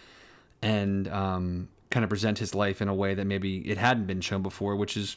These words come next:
you know, an opportunity that I don't know how many movies about him will be made,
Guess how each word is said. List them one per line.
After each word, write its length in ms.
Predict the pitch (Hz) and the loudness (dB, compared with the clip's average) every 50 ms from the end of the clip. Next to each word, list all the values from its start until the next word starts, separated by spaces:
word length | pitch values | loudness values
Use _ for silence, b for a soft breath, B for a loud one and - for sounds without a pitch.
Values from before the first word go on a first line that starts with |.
| - - - | -12 -12 -8
you 80 | - | -8
know, 120 | 131 107 - - - | -8 -8 -8 -8 -2
an 80 | 113 113 | 0 0
opportunity 420 | 117 113 117 117 - 127 120 110 | 0 0 0 0 2 2 2 2
that 140 | 113 107 - - - _ _ _ _ _ _ - | 0 -2 -4 -8 -18 _ _ _ _ _ _ -6
I 80 | - 87 | -2 0
don't 80 | 110 120 | 2 2
know 100 | 110 98 | 2 2
how 100 | 104 107 | 2 2
many 160 | 104 104 101 | 2 2 2
movies 260 | 101 104 107 104 104 101 | 2 2 2 2 2 2
about 200 | 101 104 101 101 | 2 2 0 2
him 160 | 107 104 101 | 2 0 0
will 80 | 101 101 | 0 0
be 120 | 95 101 | 0 0
made, 320 | 95 98 101 107 120 120 | 0 0 0 -2 -2 -4